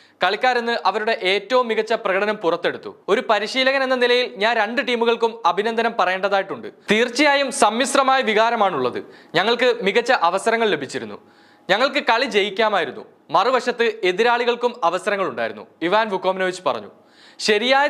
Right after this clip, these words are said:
തീരുമാനങ്ങൾ എടുക്കുന്ന കാര്യത്തിൽ ബ്ലാസ്റ്റേഴ്സ് പിന്നിലേക്ക് പോയെന്നും കളിയുടെ അവസാന പത്ത് മിനിറ്റിൽ ഇതിലും മികച്ച രീതിയിൽ തങ്ങൾക്ക്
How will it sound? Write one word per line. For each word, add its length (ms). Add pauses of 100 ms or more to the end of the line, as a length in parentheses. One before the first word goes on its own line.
തീരുമാനങ്ങൾ 600
എടുക്കുന്ന 360
കാര്യത്തിൽ 360 (320)
ബ്ലാസ്റ്റേഴ്സ് 600
പിന്നിലേക്ക് 580
പോയെന്നും 380 (340)
കളിയുടെ 320 (160)
അവസാന 380 (140)
പത്ത് 300
മിനിറ്റിൽ 280 (360)
ഇതിലും 280
മികച്ച 300 (100)
രീതിയിൽ 280 (180)
തങ്ങൾക്ക് 340